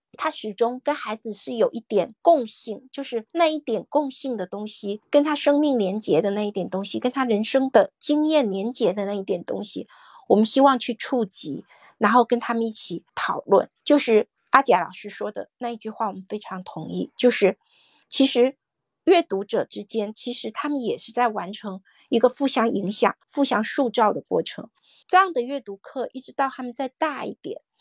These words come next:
呃，三四年级开始，比如说他们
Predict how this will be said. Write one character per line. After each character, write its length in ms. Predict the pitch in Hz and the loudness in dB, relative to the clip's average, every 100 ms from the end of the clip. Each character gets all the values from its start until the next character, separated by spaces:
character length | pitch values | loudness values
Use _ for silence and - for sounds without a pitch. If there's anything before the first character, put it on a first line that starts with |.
| _ | _
呃， 240 | 254 220 | 2 2
三 280 | 240 359 392 | 4 2 2
四 220 | 403 403 | 0 -6
年 240 | 285 208 220 | -6 -8 -12
级 180 | - | -16
开 300 | 185 - 220 | -16 -8 -8
始， 360 | 226 - 196 - _ _ _ - | -8 -8 -6 -8 _ _ _ -4
比 100 | 240 | 2
如 180 | 233 | 2
说 280 | 269 311 302 | 2 2 2
他 180 | 311 330 | 2 -6
们 160 | 311 | -6